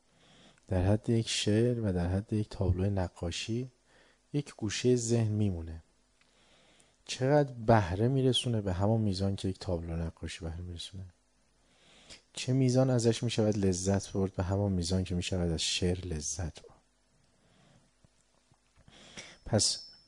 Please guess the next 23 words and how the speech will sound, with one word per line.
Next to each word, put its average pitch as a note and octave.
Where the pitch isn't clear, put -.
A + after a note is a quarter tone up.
برای A2+
اینکه C#3+
دوچار A#2+
این C#3
حالت G2+
نشه G2
انسان، B2
بایستی D#3
بهره A2+
ببره G2
از F#2+
انسان F#2
کامل. F#2
این D3+
بهره A2
منوط G#2+
هست C3
به G2
ارتباط. F2
ما D3+
از A#2
شعر A2+
و A2